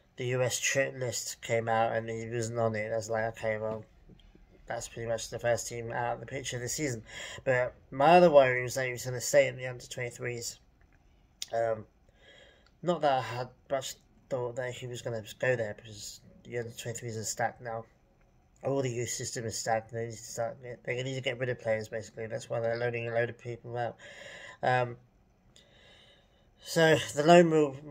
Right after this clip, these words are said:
was the more realistic one. It was just a question of where it was gonna go. The M L S was involved,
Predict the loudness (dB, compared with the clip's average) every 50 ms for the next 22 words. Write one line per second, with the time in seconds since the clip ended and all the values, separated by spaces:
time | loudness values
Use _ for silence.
0 | -18 -18 -16 -10 -8 -6 -6 -8 -8 -12 -12 -8 -4 -2 0 0 0 -2 -2 -4
1 | -2 -2 0 0 -2 -4 -8 -10 -10 -6 -4 -4 -4 -4 -6 -8 -8 -6 -6 -8
2 | -8 -8 -6 -4 -4 -4 -4 -4 -2 0 2 2 0 0 -4 -6 -4 -2 -2 0
3 | -2 -4 -6 -8 -10 -10 -10 -10 -12 -10 -6 -6 -4 -2 -2 -2 -2 -4 -6 -8
4 | -8 -8 -8 -8 -8 -4 -2 0 2 2 0 -2 -4 -8 -16